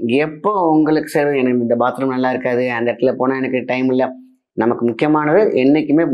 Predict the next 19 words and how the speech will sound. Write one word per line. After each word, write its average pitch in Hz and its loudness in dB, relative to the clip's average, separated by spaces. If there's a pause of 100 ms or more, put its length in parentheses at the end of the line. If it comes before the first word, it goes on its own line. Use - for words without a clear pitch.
பிளாடரை 147 2
வந்து 135 2
பார்த்தீங்கன்னாக்கா, 120 -2
weight 131 2
பண்ண 123 0
வைக்கக்கூடாது. 107 -2 (600)
Sensation 135 2
வந்துச்சுன்னா, 123 0
கண்டிப்பா 120 0
urine 127 4
நம்ம 120 2
pass 117 -2
பண்றதுக்கான 120 0
எல்லா 175 2
வகையான 156 0 (420)
எந்தெந்த 196 4
இடத்துல 170 2
எல்லாம் 170 2
நமக்கு 139 0